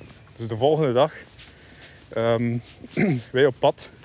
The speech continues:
samen met de Française. <laughs> En wij bleven bij elkaar. Dat was zo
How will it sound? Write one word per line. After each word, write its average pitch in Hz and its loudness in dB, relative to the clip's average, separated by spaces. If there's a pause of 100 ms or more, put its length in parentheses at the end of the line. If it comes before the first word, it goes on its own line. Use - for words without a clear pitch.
(640)
samen 135 0
met 131 0
de 127 -12
Française. 127 -4 (440)
<laughs> - -10
En 127 0
wij 120 2
bleven 117 -2
bij 113 -2
elkaar. 113 -4
Dat 110 -6
was 101 -8
zo 107 -8